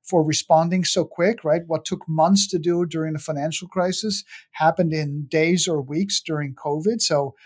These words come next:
hats off to that. But I think, uh, it's pretty clear that the inflation threat was underestimated, um, and that I think part of the threat was for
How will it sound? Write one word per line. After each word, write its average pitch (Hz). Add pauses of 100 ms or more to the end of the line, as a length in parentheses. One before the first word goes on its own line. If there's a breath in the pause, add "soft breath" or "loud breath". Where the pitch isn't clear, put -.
(180 soft breath)
hats 156
off 143
to 147
that. 139 (480 loud breath)
But 170
I 170
think, 190 (140)
uh, 151
it's 180
pretty 180
clear 156 (460 loud breath)
that 160
the 170
inflation 165
threat 147
was 139 (140)
underestimated, 156
um, 151 (360 loud breath)
and 156
that 151
I 156
think 151
part 180
of 175
the 151
threat 151
was 147
for 135